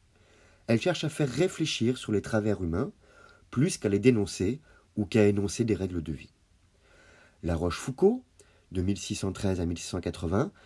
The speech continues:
fait de la maxime un genre littéraire à part entière, avec son œuvre Les Maximes, en mille six cent soixante-quatre. Le classicisme de l'exercice apparaît dans la brièveté et l'aspect moralisateur des propos. Elle vise à démasquer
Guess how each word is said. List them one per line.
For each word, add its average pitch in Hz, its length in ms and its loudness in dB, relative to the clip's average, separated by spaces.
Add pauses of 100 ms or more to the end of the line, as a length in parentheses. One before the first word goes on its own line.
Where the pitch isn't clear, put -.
(200)
fait 165 220 0
de 139 80 4
la 104 100 4
maxime 160 540 0
un 101 100 2
genre 139 220 2
littéraire 110 440 0
à 87 60 -2
part 131 240 -2
entière, 90 540 -6 (380)
avec 98 220 0
son 95 220 -2
œuvre 117 240 2 (300)
Les 92 180 6
Maximes, 107 640 0 (360)
en 98 100 0
mille 117 180 0
six - 160 -8
cent 120 140 -2
soixante-quatre. - 760 -10 (840)
Le 131 160 2
classicisme 196 640 0
de 113 100 2
l'exercice 113 760 -2 (340)
apparaît 147 400 2
dans 135 80 2
la 92 120 0
brièveté 156 880 0
et 107 60 2
l'aspect 104 340 -2
moralisateur 147 680 0
des 117 80 -2
propos. - 380 -8 (640)
Elle 110 140 4
vise 156 240 2
à 101 40 4
démasquer 135 680 2